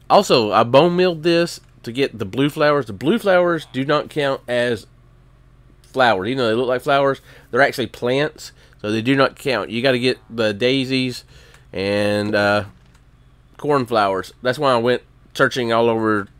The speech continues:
the place for, uh, besides sand, was for flowers. And you see I got some flowers down in my inventory. Uh, I haven't filled the,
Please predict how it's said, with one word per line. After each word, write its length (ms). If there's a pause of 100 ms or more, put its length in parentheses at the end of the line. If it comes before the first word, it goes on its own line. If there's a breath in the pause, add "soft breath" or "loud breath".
the 60
place 300
for, 460
uh, 220 (300)
besides 300
sand, 400 (340 loud breath)
was 140
for 80
flowers. 640 (680 loud breath)
And 120
you 80
see 160
I 80
got 160
some 100
flowers 360
down 100
in 60
my 100
inventory. 540 (1160 soft breath)
Uh, 100
I 160
haven't 220
filled 260
the, 300